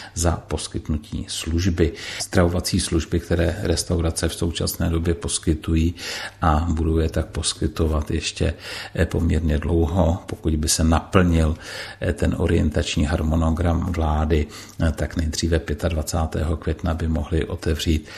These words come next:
eh, zahrádky, tak až do, do té doby restaurace, tak jak poskytují své stravovací služby, tak z pohledu zákona o D P H se nejedná o službu, ale o dodání zboží.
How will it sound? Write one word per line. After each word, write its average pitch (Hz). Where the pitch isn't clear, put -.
eh, 85
zahrádky, 78
tak -
až 82
do, 82
do 87
té 78
doby 82
restaurace, 80
tak -
jak 85
poskytují -
své 82
stravovací 78
služby, 78
tak -
z -
pohledu 85
zákona -
o -
D 76
P -
H -
se -
nejedná 85
o 80
službu, 85
ale 87
o -
dodání 80
zboží. 80